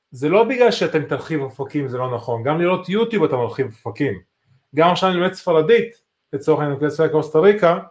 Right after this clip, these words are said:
זה ישרת אותי מתישהו ספרדית, יכול, יכול שיהיה לקוח ספרדי, יגיד איזה מגניב, אז זה מישראל יודע ספרדית, אני יודע רוסית, אני יכול להגיד שסגרתי המון עסקאות, אבל אם עכשיו תשאל אותי אם אני צריך ללמוד רוסית או ספרדית,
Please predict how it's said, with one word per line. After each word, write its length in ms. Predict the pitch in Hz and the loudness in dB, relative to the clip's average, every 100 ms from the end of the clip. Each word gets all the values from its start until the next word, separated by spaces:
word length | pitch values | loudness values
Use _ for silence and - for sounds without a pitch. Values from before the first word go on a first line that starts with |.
| _ _ _ | _ _ _
זה 100 | 147 | 0
ישרת 320 | 156 175 214 | 0 4 2
אותי 200 | 262 254 | 2 0
מתישהו 500 | 220 170 151 135 147 | 0 2 4 2 0
ספרדית, 440 | 139 - 131 127 135 | -6 -2 -2 0 -2
יכול, 240 | 127 131 | -2 -4
יכול 160 | 120 151 | -2 -2
שיהיה 180 | 147 143 | 0 0
לקוח 260 | 131 180 | 2 0
ספרדי, 340 | 175 185 180 151 | 0 0 2 2
יגיד 280 | 131 139 139 | 2 2 2
איזה 180 | 139 | 2
מגניב, 400 | 135 123 151 214 | 0 0 4 6
אז 120 | 147 123 | 6 4
זה 100 | 139 | 2
מישראל 300 | 139 151 147 | 0 0 2
יודע 140 | 147 | 0
ספרדית, 500 | 143 139 127 180 202 - _ _ _ - | 0 -4 0 2 2 0 _ _ _ -10
אני 120 | 131 | -6
יודע 240 | 127 131 147 | -2 4 4
רוסית, 520 | 135 - 202 220 - _ _ _ _ | 4 2 2 2 -4 _ _ _ _
אני 60 | 127 | -6
יכול 140 | 147 | -2
להגיד 160 | 139 147 | 0 0
שסגרתי 360 | 151 143 147 | 0 0 0
המון 180 | 151 143 | 0 0
עסקאות, 640 | 151 - 123 131 175 - _ _ _ _ - | -2 -2 2 2 2 -4 _ _ _ _ -2
אבל 180 | 131 196 | 4 6
אם 60 | |
עכשיו 240 | 226 226 214 | 6 6 2
תשאל 280 | 190 196 208 | 2 2 4
אותי 260 | 208 208 175 | 4 2 -2
אם 100 | 160 | -2
אני 100 | 160 | -2
צריך 180 | 196 | -4
ללמוד 280 | 175 165 175 | -2 -4 -2
רוסית 360 | 147 - 190 170 | -4 -4 -4 -4
או 40 | |
ספרדית, 640 | 156 - 135 131 165 - | -6 -4 -2 0 0 -2